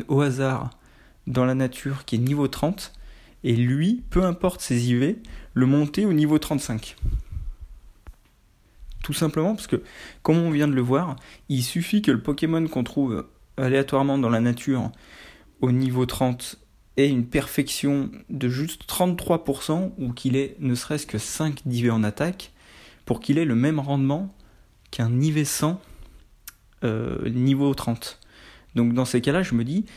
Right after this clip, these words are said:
est-ce qu'il vaut pas mieux dépenser légèrement moins en bonbons et en poussière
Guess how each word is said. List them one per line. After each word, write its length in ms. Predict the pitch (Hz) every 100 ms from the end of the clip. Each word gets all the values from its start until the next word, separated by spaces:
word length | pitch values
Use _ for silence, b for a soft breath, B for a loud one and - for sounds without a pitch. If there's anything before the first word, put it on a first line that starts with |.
| B
est-ce 140 | 127 131
qu'il 160 | -
vaut 120 | 156 156
pas 160 | 147
mieux 220 | 147 160
dépenser 680 | 139 139 - 139 - 139 127
légèrement 680 | 123 120 160 190 151 151 151
moins 340 | 151 151 147 -
en 140 | 131
bonbons 380 | 120 123 127 127
et 80 | -
en 100 | 117
poussière 480 | 110 123 - 131 127